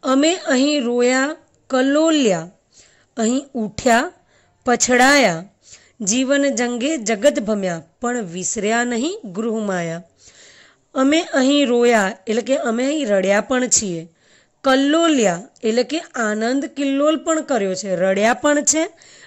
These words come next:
અને આનંદ કિલ્લોલ પણ કર્યો છે. અહીં ઉઠ્યા અને પછડાયા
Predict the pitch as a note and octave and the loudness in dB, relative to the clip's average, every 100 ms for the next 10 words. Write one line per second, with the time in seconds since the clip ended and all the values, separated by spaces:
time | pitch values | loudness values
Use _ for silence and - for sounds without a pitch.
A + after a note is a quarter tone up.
0 | - A3+ C4 - A#3+ G#3+ A3+ B3+ - A#3+ | -4 -2 -2 -2 0 0 0 -2 -4 -4
1 | A3+ A#3+ B3+ - D4+ G4 - - - - | 2 2 2 0 -2 -2 -8 -20 -18 -2
2 | B3 A3+ G#3+ G#3 F3+ E3+ - - - - | 2 4 2 0 -4 -8 -16 -20 -20 -20
3 | _ B3+ B3 D#4 F4+ - B3+ - - C#4 | _ 0 2 2 0 -4 -4 -4 2 2
4 | F4 G#4+ _ - C4 D4 E4+ - C#4 C#4 | 2 -4 _ -4 0 0 0 0 0 2
5 | B3 G#3 F#3 E3 | 2 2 0 -2